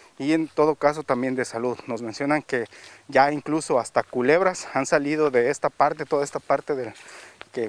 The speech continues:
por estas condiciones que se encuentra el zacate, la maleza,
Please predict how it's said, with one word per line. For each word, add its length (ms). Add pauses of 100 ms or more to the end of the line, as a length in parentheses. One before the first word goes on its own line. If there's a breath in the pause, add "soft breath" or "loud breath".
(120)
por 140
estas 240
condiciones 480
que 120
se 100
encuentra 440 (120)
el 100
zacate, 600 (720 loud breath)
la 240
maleza, 520